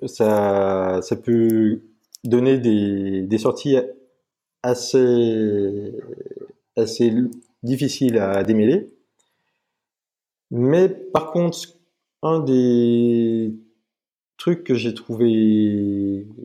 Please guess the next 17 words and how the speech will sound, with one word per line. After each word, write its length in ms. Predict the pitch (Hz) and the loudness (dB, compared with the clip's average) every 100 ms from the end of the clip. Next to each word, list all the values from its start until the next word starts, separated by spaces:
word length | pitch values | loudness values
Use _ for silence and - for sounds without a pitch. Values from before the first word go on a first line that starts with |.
| 117 127 135 _ 139 _ _ - _ _ _ - | -18 -20 _ _ _ _ _ -20 _ _ _ -8
difficile 560 | 131 - - 151 135 127 - - - - - | -8 -6 -4 0 2 0 -4 -10 -14 -18 -6
et 100 | 113 | -4
que 60 | |
j'ai 180 | 101 107 - | -2 -2 0
pas 120 | 117 | 0
du 140 | 117 | 0
tout 140 | 120 123 | -2 0
résolu 360 | 120 123 127 | 2 2 2
avec 240 | 123 104 113 | 2 0 -4
un 100 | 107 | -4
repl, 420 | 107 135 151 175 - _ _ _ _ | -2 0 0 -2 -14 _ _ _ _
c'est 160 | - | -2
le 60 | 143 | 0
problème 200 | 147 143 | 0 2
d'extensibilité. 880 | 127 - 135 - 127 131 127 110 110 _ _ _ _ _ _ _ - | -2 -2 -8 -4 -2 -2 0 -2 -4 _ _ _ _ _ _ _ -2
Lorsque 400 | 135 143 - - | 0 0 -2 0
le 520 | 123 110 110 110 | 2 4 2 0